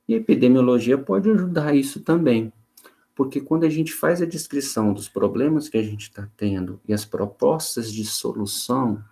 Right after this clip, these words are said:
especificamente eu tô falando aqui de um campo fora das doenças infecto-contagiosas, né? Eu tô tentando trazer nós mesmos pra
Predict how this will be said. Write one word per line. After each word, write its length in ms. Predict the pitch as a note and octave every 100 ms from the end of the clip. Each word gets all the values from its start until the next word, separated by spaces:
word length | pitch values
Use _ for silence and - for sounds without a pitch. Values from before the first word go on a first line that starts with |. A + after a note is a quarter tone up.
| _ _
especificamente 1160 | - - B2 - E3+ - C3 A#2 A2 G#2+ - _ _ _ _ _ _ _ -
eu 80 |
tô 140 | A2 B2+
falando 400 | - A#2+ A#2 A2+
aqui 200 | A2 A#2
de 140 | A2
um 100 | A2+
campo 360 | A2+ A#2 A#2 A2
fora 480 | - - C3 C#3 A2
das 380 | G#2+ G#2+ G#2 G#2+
doenças 440 | G2+ A2+ G2 G2
infecto-contagiosas, 1400 | G#2 G2+ G#2 G#2 - - G2+ G2+ G2 F#2+ F#2+ A2 G2 E2+
né? 240 | G2+ C3 C3 _ _ _ - - _ _ -
Eu 80 |
tô 100 | -
tentando 400 | A2+ A2+ A2 A#2+
trazer 440 | A#2 A#2 A2+ A2 A#2+
nós 320 | A#2+ C3 A#2
mesmos 520 | A2 A2+ A2+ G#2 G2+
pra 520 | - G2+ G2+ G2 -